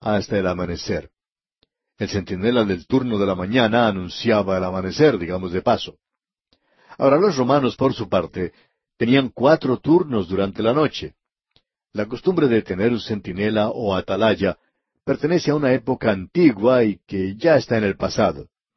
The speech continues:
Al comienzo de la civilización era algo que tenía su propósito y provecho, pero eso no es necesario hoy.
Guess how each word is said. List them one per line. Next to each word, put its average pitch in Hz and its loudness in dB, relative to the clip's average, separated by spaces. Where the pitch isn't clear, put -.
Al 120 0
comienzo 180 2
de 143 2
la 120 4
civilización 117 0
era 104 0
algo 113 -2
que 101 -4
tenía 127 -2
su - -8
propósito 101 -4
y 95 -4
provecho, 107 0
pero 147 4
eso 110 2
no 92 0
es 98 0
necesario 95 -2
hoy. 73 -10